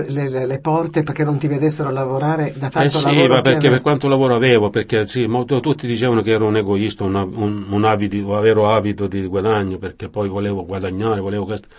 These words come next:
Speaker 2: La gente del posto era così un po'. Comunque, fatto sta che finalmente si è, abbiamo finito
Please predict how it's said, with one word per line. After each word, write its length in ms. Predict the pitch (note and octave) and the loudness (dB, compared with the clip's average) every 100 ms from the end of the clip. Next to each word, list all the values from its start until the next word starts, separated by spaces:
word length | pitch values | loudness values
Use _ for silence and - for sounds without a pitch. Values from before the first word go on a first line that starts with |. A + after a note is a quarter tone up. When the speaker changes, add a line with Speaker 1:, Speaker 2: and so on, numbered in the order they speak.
| - - - - | -20 -20 -20 -8
Speaker 2:
La 100 | G2 | 0
gente 260 | A2 G2+ | 2 2
del 140 | G2 F#2+ | 0 0
posto 300 | A#2 G#2+ G2 | -2 -2 -4
era 100 | F#2 | -4
così 240 | F#2+ G2+ | -4 -4
un 160 | F#2+ F2 | -6 -6
po'. 240 | F#2 E2+ - _ _ _ _ _ _ _ - | -10 -12 -16 _ _ _ _ _ _ _ -6
Comunque, 380 | B2 A2 G#2 G#2+ | -4 -2 -2 -2
fatto 280 | G2 - | -2 -2
sta 240 | F#2+ A2+ G2 | -4 -2 -2
che 220 | G2 F2+ - - - - - | -2 -8 -10 -20 -20 -20 -4
finalmente 540 | B2 B2 A#2+ B2+ B2+ | 2 4 4 2 0
si 140 | - A2 | -2 0
è, 120 | G#2 | 2
abbiamo 260 | G#2 G#2+ G#2 | 2 2 2
finito 800 | A2 G2+ G2+ F#2+ F#2 F2+ E2+ | 0 -2 0 -2 -2 -4 -6